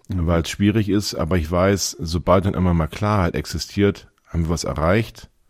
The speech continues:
Speaker 2: dann sagst du, yeah, das ist es.
Speaker 1: Purpose ist es, ne?
Speaker 2: Genau.
Speaker 1: Und die letzte Frage, gibt es etwas, was du beruflich noch erleben möchtest?
Speaker 2: Was ich beruflich noch erleben möchte? Wenn es, wenn es einen nach Flynix gibt,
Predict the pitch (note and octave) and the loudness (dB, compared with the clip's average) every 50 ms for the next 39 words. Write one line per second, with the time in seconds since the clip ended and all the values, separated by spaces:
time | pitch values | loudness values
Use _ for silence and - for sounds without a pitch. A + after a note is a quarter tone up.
0 | _ _ _ _ _ - E2+ D#2+ D#2 D#2+ D2+ - - E2+ D2 - - _ - D2 | _ _ _ _ _ -4 -2 0 0 0 -2 -2 -4 -6 -6 -6 -10 _ -8 -6
1 | C#2 C#2 - - - - _ - _ _ _ - B1 - - A#1+ - - - - | -6 -6 -6 -8 -12 -18 _ -20 _ _ _ -8 -6 -4 -4 -6 -6 -8 -12 -2
2 | - - G#2+ G2+ G#2+ - - E2+ - - - G2 F2+ E2 - - A2 B2 C3+ - | 4 6 6 6 6 2 0 -4 -6 -6 -10 -10 -10 -10 -6 -6 -6 -6 -6 -10
3 | - - _ _ - - - G2+ F#2 C#2+ G1+ - - - - - _ - - - | -16 -20 _ _ -2 2 4 4 4 4 0 -4 -10 -18 -20 -20 _ -20 -20 -20
4 | - - - - - - _ _ _ _ _ _ _ _ - B2+ C3+ C3+ C3 C#3+ | -20 -20 -20 -20 -20 -20 _ _ _ _ _ _ _ _ 0 2 4 4 4 2
5 | C#3+ - - A#2 - - F#2+ F2+ E2 E2+ F2 A#2 D3 - - - - C3 A#2 - | 2 -2 -8 -12 -4 -2 -2 0 0 0 0 0 0 0 -6 -6 -4 -4 0 0
6 | C3 A#2+ - A#2+ G#2+ - - G2+ F#2 G2 F2+ A2 D3+ E3 - C3 A#2 A#2 A2+ A2+ | -2 0 0 -2 -2 -2 -4 -4 -2 0 0 0 -2 -2 -2 -4 -2 0 -2 -2
7 | - - - F2+ G#2+ A#2 G2+ D#2+ E2 F2 - - - - - - - - - - | -2 -4 -2 0 0 0 0 0 -2 -4 -8 -12 -16 -18 -18 -20 -20 -20 -20 -20
8 | - - - - - - - - - - - - - - - - - - _ - | -20 -20 -20 -20 -20 -20 -20 -20 -20 -20 -20 -20 -20 -20 -20 -20 -20 -20 _ -16
9 | - - E2 D#2+ D2+ D#2+ G#2 A#2+ A#2 A#2 A#2+ A2 A2 F#2+ F2 F2+ F2 E2+ E2+ G2 | -14 -10 -8 -6 -4 -2 -2 -2 0 0 2 2 2 0 2 2 2 2 4 2
10 | G#2 F2+ F#2+ D2+ C2 C#2+ D2 - - - A#1+ C#2 C#2+ C2+ - - - - - _ | 2 2 2 0 0 -2 -4 -4 -6 -6 -6 -6 -10 -12 -16 -20 -20 -20 -20 _
11 | _ - - - E2+ - - G2+ G#2 A#2+ C3 A#2 G2 - A2 A#2+ C3+ C3 - - | _ -20 -20 -20 -14 -6 -2 0 4 4 4 4 4 2 4 4 4 4 2 2
12 | F2+ G#2+ A#2 A#2+ A2+ G2+ G2 - - - A2 B2 C3+ A#2 F2 D#2+ - - F#2+ A2 | 2 2 4 4 4 4 2 2 0 0 0 2 2 0 0 -2 -2 0 0 0
13 | - - - - - - | 0 -4 -10 -18 -20 -20